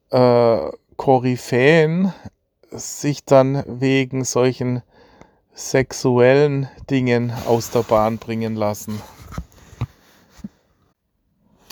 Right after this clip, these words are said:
Wie damals der I-W-F-Chef Strauß-Kahn sich seine ganze Karriere versaut hat, w-, weil er mit so 'ner, ähm, Dienstmädchen rumgemacht hat.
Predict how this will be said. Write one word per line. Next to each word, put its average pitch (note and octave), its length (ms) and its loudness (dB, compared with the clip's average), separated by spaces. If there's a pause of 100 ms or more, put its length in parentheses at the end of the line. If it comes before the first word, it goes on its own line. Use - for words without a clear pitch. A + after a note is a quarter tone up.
(320)
Wie C#3 140 0
damals D3 560 4
der B2+ 420 2
I-W-F-Chef C3+ 1000 -2
Strauß-Kahn C#3 1040 0 (920)
sich - 280 -4
seine C#3+ 300 4
ganze C#3+ 400 2
Karriere C#3 760 4
versaut C#3 720 0
hat, C3+ 280 0
w-, B2+ 540 -10
weil C3 280 0
er B2+ 100 2
mit C3+ 180 -2
so C3+ 180 0
'ner, B2+ 540 4
ähm, B2+ 260 -4
Dienstmädchen B2 760 -2
rumgemacht A2+ 720 2
hat. G#2 320 2